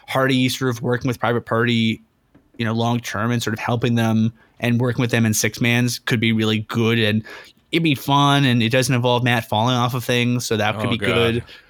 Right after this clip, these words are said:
Speaker 1: Uh, you know, same with, like, s-, I think they have a lot of guys, and especially now that they have so many people on the roster, you know, figuring out, you know, who do you package him with that he can work with and sort of,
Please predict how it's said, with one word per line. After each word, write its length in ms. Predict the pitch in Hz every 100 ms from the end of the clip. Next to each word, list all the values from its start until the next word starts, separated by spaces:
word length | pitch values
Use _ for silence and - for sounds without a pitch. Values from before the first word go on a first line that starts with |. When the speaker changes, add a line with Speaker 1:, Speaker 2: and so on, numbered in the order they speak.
| _ -
Speaker 1:
Uh, 400 | 107 110 110 104 -
you 80 | 127
know, 120 | 110
same 180 | 170 165
with, 200 | - -
like, 140 | 135
s-, 140 | - - -
I 80 | 143
think 140 | 196
they 60 | 208
have 80 | 185
a 40 |
lot 220 | 131 123
of 80 | 143
guys, 400 | 131 113 113 113
and 80 | 117 135
especially 420 | 135 202 202 156
now 220 | 127 139
that 80 | 110
they 100 | 110
have 140 | 113
so 280 | - 135 131
many 220 | 131 120
people 240 | 113 120 117
on 80 |
the 80 | 110
roster, 560 | 107 113 120 - 104 101 - - _ -
you 60 |
know, 180 | 95 98 -
figuring 340 | 147 143 131
out, 220 | 120 117 -
you 100 | -
know, 240 | 101 - 160 _ _ _ _ _ -
who 80 | 151
do 60 | 143
you 80 |
package 400 | - 127 127 123
him 80 | 120
with 260 | 113 107 - -
that 160 | 117 123
he 100 | 120
can 200 | 120 113
work 260 | 120 120
with 240 | 120 107 110
and 100 | 110
sort 180 | 110 104
of, 200 | 104